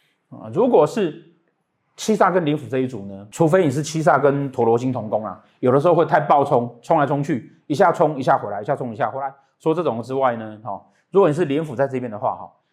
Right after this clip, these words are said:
通常你的脑袋本身就会很清楚了，陀罗反而会是你告诉你自己说，我要把该做的功课做好，我才有好的赚钱的机会。哦，如果是太阳跟太阴呢，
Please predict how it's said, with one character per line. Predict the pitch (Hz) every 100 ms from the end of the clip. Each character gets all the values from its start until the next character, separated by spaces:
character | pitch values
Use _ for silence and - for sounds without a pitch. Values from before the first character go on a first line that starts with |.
| _ -
通 | 190
常 | 165 131 135
你 | 113
的 | 113
脑 | 107 107
袋 | 131
本 | - 107
身 | 127 151
就 | 151
会 | 127
很 |
清 | 101 143
楚 | 147 123
了， | 123
陀 | 117 139
罗 | 131 117
反 | 117 127 113 110
而 | 104 104 104 _ _
会 | - 180
是 | 170 160 - _ _
你 | 151 127
告 | - 170
诉 | 185
你 | 120
自 | 98
己 | 143 101
说， | 113 127 120 - _ -
我 | 113
要 | 120 143
把 | - 101 90
该 | 127
做 | 120 120
的 | 104
功 | 117
课 | 120 101
做 | 160 117
好， | 127 98 104
我 | 104
才 | - 117 107
有 | 110 95
好 | 92 - 95
的 | 92 101
赚 | 123 127
钱 | 113
的 | 101
机 | 104 107
会。 | 127 - - _ _
哦， | - _ _
如 | - 127 226
果 | 220 139
是 | 104 175 139 - - _ _
太 | - 147
阳 | 123
跟 | 135
太 | 139 135
阴 | 135
呢， | 135 131